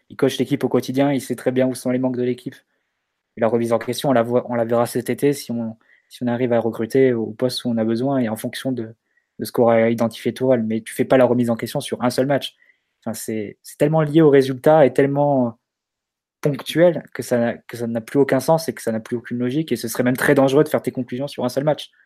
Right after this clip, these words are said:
Faut faire les conclusions sur l'ensemble de la saison et en particulier sur la dynamique de la saison. Voir où l'équipe a progressé, là où elle a eu de mal, quels ont été les matchs où elle a flanché, où elle a flanché, quels ont été les domaines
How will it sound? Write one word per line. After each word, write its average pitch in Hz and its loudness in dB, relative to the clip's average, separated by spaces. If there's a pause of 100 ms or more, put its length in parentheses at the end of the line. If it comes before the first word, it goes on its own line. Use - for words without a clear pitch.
(540)
Faut 117 -12
faire 127 4
les 117 4
conclusions 127 -2
sur 127 -2
l'ensemble 131 2
de 127 4
la 117 2
saison 147 -2 (260)
et - -8
en 113 -4
particulier 127 -4
sur - -8 (120)
la 120 -8
dynamique 143 0
de 131 4
la 127 4
saison. 131 -4 (280)
Voir 131 2
où 147 4
l'équipe 131 2
a 127 0
progressé, 135 2 (200)
là 131 6
où 135 6
elle 123 4
a 120 0
eu 120 -4
de 123 -2
mal, 151 -2 (240)
quels 131 2
ont 135 4
été 131 2
les 127 4
matchs 135 0
où - 0
elle 120 0
a 117 0
flanché, 139 -2
où 135 2
elle 127 4
a 123 4
flanché, 131 -4
quels 131 2
ont 131 4
été 131 2
les 131 6
domaines 131 0